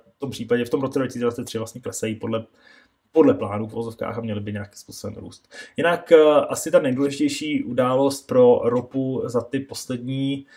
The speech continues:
eh, za ty poslední dny, tak je vlastně odložení plánovaného meetingu kartelu opec, eh, což, eh, je zase nějakým způsobem, eh, otvírá to prostor pro ty spekulace, proč, eh,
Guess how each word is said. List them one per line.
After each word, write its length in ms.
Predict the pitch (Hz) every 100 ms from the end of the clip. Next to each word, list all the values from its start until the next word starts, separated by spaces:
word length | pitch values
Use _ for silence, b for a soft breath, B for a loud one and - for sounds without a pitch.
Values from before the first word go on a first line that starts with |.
| B B B -
eh, 260 | 117 120 117
za 100 | 113
ty 100 | -
poslední 480 | - - 131 139
dny, 220 | 135 123 123
tak 140 | 113
je 60 | 123
vlastně 260 | 123 160
odložení 480 | - 127 139 135 139
plánovaného 540 | 135 120 127 127 135
meetingu 500 | 135 117 127 123 127
kartelu 400 | 120 113 113 139
opec, 320 | 135 - 131 - - _ _ _ _ _ _ _ _ _ -
eh, 360 | 120 117 110 107
což, 500 | - 120 110 - -
eh, 640 | 135 123 123 120 120 113 113
je 440 | 117 120 117 117
zase 680 | 117 113 - 120 113 113 -
nějakým 280 | 110 101 117
způsobem, 760 | 110 - - 113 117 110 113 110
eh, 40 | -
otvírá 540 | 110 - - 127 113
to 100 | 113
prostor 340 | 107 107 - 117
pro 100 | 113
ty 100 | 120
spekulace, 560 | - 107 120 117 -
proč, 420 | - 156 156 -
eh, 60 | 127